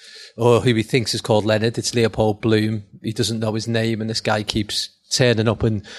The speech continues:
and pursuing him throughout the day. Uh, and he's followed by two ghosts, the ghost of Hamlet, uh, and the ghost of his mother. Um, and I really want to play around with this idea of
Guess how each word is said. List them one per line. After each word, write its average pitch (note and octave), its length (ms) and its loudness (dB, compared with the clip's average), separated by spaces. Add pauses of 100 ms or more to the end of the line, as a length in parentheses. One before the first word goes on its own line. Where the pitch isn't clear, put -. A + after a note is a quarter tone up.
(140)
and A2+ 160 -4
pursuing B2 400 4
him A2 100 0
throughout A2 260 0
the A2+ 60 -8
day. A2+ 300 -2 (420)
Uh, A#2+ 260 2
and B2 100 0
he's B2 120 0
followed D#3 200 4
by C3 120 4
two C3+ 240 0
ghosts, - 640 -2 (560)
the - 60 -14
ghost C#3 260 4
of - 80 2
Hamlet, C3 460 0 (520)
uh, A#2+ 240 -4
and A2+ 120 -4
the G#2+ 60 -6
ghost A#2 340 -2
of G#2 80 -6
his G2+ 140 -8
mother. A2 460 -4 (500)
Um, A2+ 640 2 (560)
and C3 180 4
I C#3+ 40 6
really F3+ 220 6
want E3+ 140 2
to - 60 -6
play D3+ 160 4
around C#3 140 4
with B2+ 80 -4
this B2+ 120 -2
idea B2 340 2
of A2 120 -6